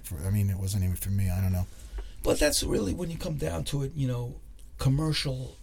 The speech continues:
Speaker 2: art and real art,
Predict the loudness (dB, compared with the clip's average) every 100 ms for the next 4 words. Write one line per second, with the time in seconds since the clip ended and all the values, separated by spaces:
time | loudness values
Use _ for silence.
0 | -16 -16 -18 -16 -16 -14 -10 -2 2 2
1 | 2 2 6 8 8 4 -12 -10 0 2
2 | 2 2 2 2 0 -2 0 -2 -4 -4